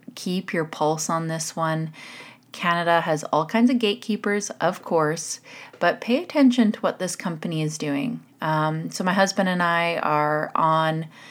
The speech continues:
the, uh, spike supplement as well as the mitochondrial support, and I recently bought the heart health one for my husband because he's a pilot.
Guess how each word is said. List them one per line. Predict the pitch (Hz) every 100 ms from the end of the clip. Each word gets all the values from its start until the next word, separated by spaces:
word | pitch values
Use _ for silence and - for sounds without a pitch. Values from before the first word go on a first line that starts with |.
| - -
the, | - 151 143 - 104
uh, | 101 95 87
spike | - - - 190 220
supplement | - 180 185 170 165 165
as | 160 -
well | 147
as | 151 -
the |
mitochondrial | 143 139 143 - 185 175 180 175
support, | - 160 - 160 156 156
and | 160 156
I |
recently | 151 180 180 180 170
bought | 156 151 -
the | 151
heart | 151 - 170
health | - 170 156
one | 160 151
for | 156 151
my | 147
husband | 156 240 - 233 208
because | 202 190 180
he's | 175
a | 175
pilot. | 165 139 139 139 -